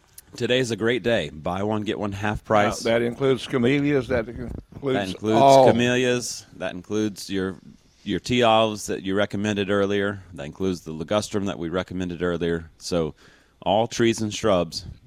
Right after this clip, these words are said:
Speaker 1: from now until noon buy one, get one half price.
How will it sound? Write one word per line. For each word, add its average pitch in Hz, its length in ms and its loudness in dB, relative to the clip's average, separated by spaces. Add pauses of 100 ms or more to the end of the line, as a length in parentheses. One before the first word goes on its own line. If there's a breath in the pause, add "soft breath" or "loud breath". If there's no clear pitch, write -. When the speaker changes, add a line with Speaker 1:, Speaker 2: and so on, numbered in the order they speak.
(160)
Speaker 1:
from 78 400 -4
now 107 320 0
until 123 360 2
noon 101 640 0 (460 loud breath)
buy 98 220 2
one, 101 340 0
get 90 160 -4
one 87 200 -4
half 101 300 -4
price. 90 500 -2